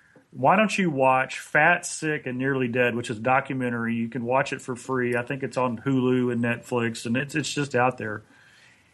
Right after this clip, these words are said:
He went home that night and watched it and immediately went out and bought a juicer and started. I mean, this guy was all in at that point.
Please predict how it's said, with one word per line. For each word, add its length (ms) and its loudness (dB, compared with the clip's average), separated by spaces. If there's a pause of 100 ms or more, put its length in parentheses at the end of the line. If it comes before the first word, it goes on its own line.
(100)
He 180 4
went 280 6
home 260 4
that 200 2
night 280 2
and 200 -2
watched 520 2
it 300 -8
and 140 -4
immediately 760 0
went 220 2
out 200 2
and 100 0
bought 200 4
a 60 -2
juicer 440 -2
and 120 -6
started. 460 -4 (420)
I 60 2
mean, 140 4
this 180 4
guy 260 4
was 220 -2 (100)
all 440 2
in 520 -4 (320)
at 140 -10
that 240 -2
point. 320 -8